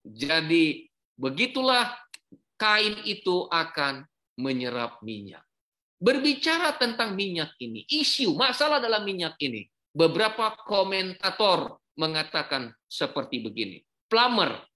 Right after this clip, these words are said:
dalam buku Exegetical Commentary on the Gospel,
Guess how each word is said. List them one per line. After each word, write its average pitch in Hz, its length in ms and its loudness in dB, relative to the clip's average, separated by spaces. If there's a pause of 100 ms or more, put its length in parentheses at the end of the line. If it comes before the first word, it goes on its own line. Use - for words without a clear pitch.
(140)
dalam 185 460 0
buku 208 480 -2
Exegetical 180 1040 -2
Commentary 165 800 -2 (160)
on 135 160 -2
the 120 160 -4
Gospel, 151 640 -2